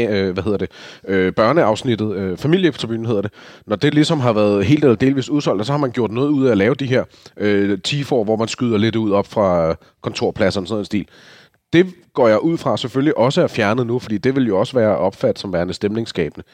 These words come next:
Og det er da mega ærgerligt, at man fjerner den mulighed for en familietribune til et derby. Det er ikke noget, jeg kan huske, der er sket. Det er i hvert fald mange år siden, det er sket,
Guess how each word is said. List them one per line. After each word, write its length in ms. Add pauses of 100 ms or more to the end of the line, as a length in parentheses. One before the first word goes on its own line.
(220)
Og 100
det 80
er 40
da 60
mega 320
ærgerligt, 320
at 100
man 120
fjerner 360
den 180
mulighed 340
for 180
en 160 (300)
familietribune 760
til 140
et 140
derby. 340 (1080)
Det 140
er 40
ikke 140
noget, 180
jeg 100
kan 100
huske, 200
der 60
er 40
sket. 260
Det 60
er 20
i 40
hvert 80
fald 120
mange 200
år 100
siden, 220
det 60
er 40
sket, 280